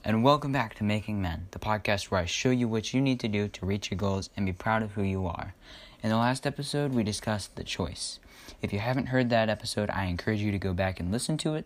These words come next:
then come back and listen to this one. Today, I want to talk about starting before you are ready. How many times have you gone on a trip?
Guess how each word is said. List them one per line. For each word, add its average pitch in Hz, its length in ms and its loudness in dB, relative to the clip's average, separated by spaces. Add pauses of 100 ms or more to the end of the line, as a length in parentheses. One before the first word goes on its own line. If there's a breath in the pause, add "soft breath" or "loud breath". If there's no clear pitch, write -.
then 175 160 -4
come 170 140 -2
back 123 180 6
and 117 100 2
listen 107 280 0
to 104 80 2
this 90 180 -4
one. - 140 -10 (840 loud breath)
Today, 139 400 4
I 120 60 4
want 117 160 4
to 113 120 0
talk 104 140 2
about 87 220 -2
starting 110 440 2
before 98 360 0
you 90 180 -2
are 85 160 -2
ready. 85 420 -6 (760 loud breath)
How 135 160 2
many 165 220 2
times 110 600 0 (400 loud breath)
have - 380 0
you 101 80 0
gone 90 180 0
on 90 160 -2
a 90 60 -4
trip? - 280 -10